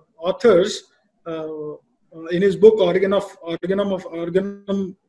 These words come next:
uh, you know, something relating to the philosophy,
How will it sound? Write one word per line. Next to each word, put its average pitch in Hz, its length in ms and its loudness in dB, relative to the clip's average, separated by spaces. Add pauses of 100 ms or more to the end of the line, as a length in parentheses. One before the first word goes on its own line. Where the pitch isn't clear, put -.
(140)
uh, 151 180 -8 (260)
you 175 100 -8
know, 190 80 2 (200)
something 180 320 -2
relating 175 400 -2
to 175 180 0
the 170 120 0
philosophy, 214 480 0